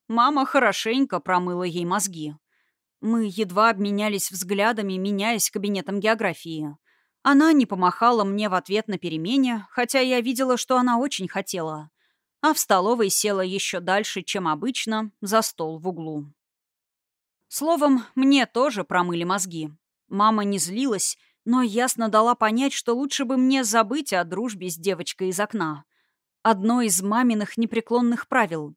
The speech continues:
не ссорься с соседями. А ссориться с бывшей подругой маме хотелось меньше всего.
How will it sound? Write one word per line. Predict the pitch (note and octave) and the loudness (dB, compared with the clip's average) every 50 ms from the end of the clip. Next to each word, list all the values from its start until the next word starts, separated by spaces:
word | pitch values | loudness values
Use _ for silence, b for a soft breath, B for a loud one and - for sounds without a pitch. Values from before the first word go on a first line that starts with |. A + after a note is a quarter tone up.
| _ _ _ | _ _ _
не | - C4+ C#4 | 4 4 4
ссорься | A#3+ - - - A#3 C#4 E4 C#4+ - - C4+ | 4 4 4 2 2 2 2 0 -2 0 0
с | C4 - | 0 0
соседями. | - A#3+ A3+ - - F#3 E3+ D3+ E3+ E3+ E3 D#3+ D#3+ E3 E3+ _ _ _ _ _ _ _ _ _ | 0 0 0 0 -2 -4 -4 -4 -4 -2 -2 -2 -2 -4 -8 _ _ _ _ _ _ _ _ _
А | - G#3 G3+ | -6 -4 -2
ссориться | - - - G#3+ A3 G#3+ G#3 - - - G3 | 0 0 0 0 0 -2 -2 -2 -4 -4 -4
с | F3+ E3+ | -4 -2
бывшей | E3+ A3 A3 - - G#3 | -2 -2 -2 -2 -4 -4
подругой | G3 - F#3+ F#3+ F3 G3+ B3 A#3 G3+ G3+ F#3+ | -2 0 0 0 0 -2 -2 0 0 0 0
маме | F#3 G3 A3 A#3+ A3+ G3+ F3+ | 0 0 0 0 0 -2 -2
хотелось | - G#3 G3+ - A3 G#3 G3+ - - | -4 -4 -4 -2 -2 -2 -2 -4 -4
меньше | G3 G#3 A3 G#3+ - - G#3 | -2 -2 -2 -4 -4 -6 -6
всего. | - - - F#3 D#3+ D#3 D3 C#3+ D3+ | -6 -6 -4 -4 -6 -8 -8 -8 -12